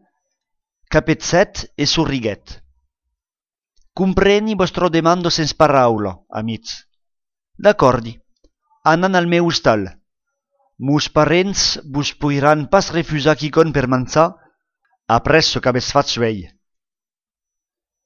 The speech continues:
«Così poiràs giustificat un escapado a ton paire»,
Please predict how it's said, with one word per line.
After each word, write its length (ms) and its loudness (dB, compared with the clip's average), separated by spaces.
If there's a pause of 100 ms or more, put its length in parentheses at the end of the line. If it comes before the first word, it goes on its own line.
(460)
«Così 360 -2
poiràs 460 2
giustificat 580 0
un 80 -2
escapado 640 2
a 40 2
ton 200 -6
paire», 500 0